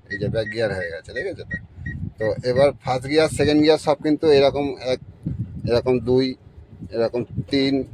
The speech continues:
এই হয়ে গেল চার, এই হচ্ছে ব্যাক গিয়ার হয়ে গেল। ব্যাক গিয়ার,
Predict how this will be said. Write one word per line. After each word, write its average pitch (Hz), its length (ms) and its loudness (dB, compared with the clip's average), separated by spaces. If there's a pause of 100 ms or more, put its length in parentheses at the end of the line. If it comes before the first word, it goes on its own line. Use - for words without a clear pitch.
(440)
এই 120 100 2
হয়ে 123 140 6
গেল 135 100 6 (160)
চার, 117 180 2 (680)
এই 120 100 4
হচ্ছে 139 240 2
ব্যাক 123 220 6
গিয়ার 160 240 4 (260)
হয়ে 117 200 4
গেল। 131 120 6 (800)
ব্যাক 131 200 8
গিয়ার, 151 180 6